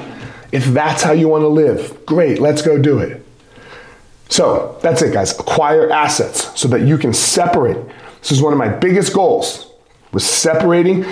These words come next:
my dollar from my hour. I can remember when I was teaching, when we first opened the schools, my wife used to say to me, "Hey, you should teach more private lessons." And to me,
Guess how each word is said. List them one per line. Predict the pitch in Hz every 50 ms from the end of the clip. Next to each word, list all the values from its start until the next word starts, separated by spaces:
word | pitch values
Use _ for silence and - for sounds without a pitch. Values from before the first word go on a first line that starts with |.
| - - -
my | - 113
dollar | 120 117 147 135 143 156 151 147
from | - - 143 131
my | 127 120 -
hour. | 135 139 127 120 113
I | 90 110 117
can | 117 160 131
remember | 123 120 135 160 175 165 156 135
when | 127 123
I | 120
was | 117 117 117 -
teaching, | - - 175 175 147 - 160 147 139 139 - - - - -
when | 139 139
we | 135 127
first | - - 180 165 - - -
opened | 254 151 156 156 151
the | 143
schools, | 143 - - 165 175 156 139 113 113
my | 120 110
wife | 113 123 143 151 156 - -
used | 156 139 143
to | - 160
say | - - 156 156
to | 147
me, | 143 135 131 131 - - - - -
"Hey, | 190 196 202 180 - - - - - - - -
you | 147 175 202
should | 175 - 196 151 -
teach | - 214 185 135
more | 185 185 185 180
private | 185 196 185 180 160 151
lessons." | 139 160 180 175 - - 147 131
And | 139 143 135 135
to | - 151
me, | 156 185 226 233 208 202 202 -